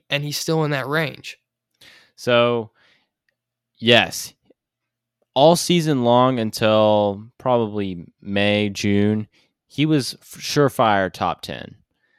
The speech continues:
Speaker 2: And then as we've gotten a little closer, he's trickled back,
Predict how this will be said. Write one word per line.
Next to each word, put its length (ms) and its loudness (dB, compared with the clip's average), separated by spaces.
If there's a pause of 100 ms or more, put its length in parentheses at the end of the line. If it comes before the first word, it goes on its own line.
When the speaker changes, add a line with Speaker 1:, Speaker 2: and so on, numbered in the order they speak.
(260)
Speaker 2:
And 160 -2
then 500 -2 (160)
as 160 0
we've 100 -2
gotten 200 2
a 60 2
little 200 0
closer, 540 -4 (240)
he's 260 -16
trickled 680 -4
back, 640 -2